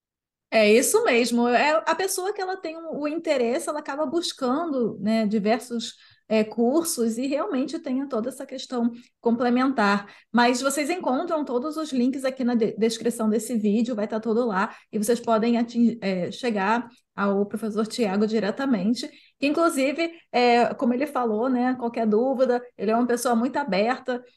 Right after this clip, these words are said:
inclusive eu mesma sou muito grata ao Tiago, ele tá sempre aí presente, é, responsivo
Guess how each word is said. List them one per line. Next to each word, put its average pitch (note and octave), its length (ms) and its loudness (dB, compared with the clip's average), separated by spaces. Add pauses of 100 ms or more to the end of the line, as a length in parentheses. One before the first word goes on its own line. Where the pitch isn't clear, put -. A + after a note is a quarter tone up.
(120)
inclusive A#3 540 2
eu C#4 180 4
mesma C4 320 0
sou C4+ 140 -2
muito B3+ 240 0
grata A#3+ 520 2 (240)
ao B3 180 6
Tiago, A#3+ 600 4
ele A#3 180 2
tá B3 140 -6
sempre C4 360 -2
aí C4 180 -2
presente, A#3 840 2 (220)
é, G#3+ 240 2
responsivo B3 1200 0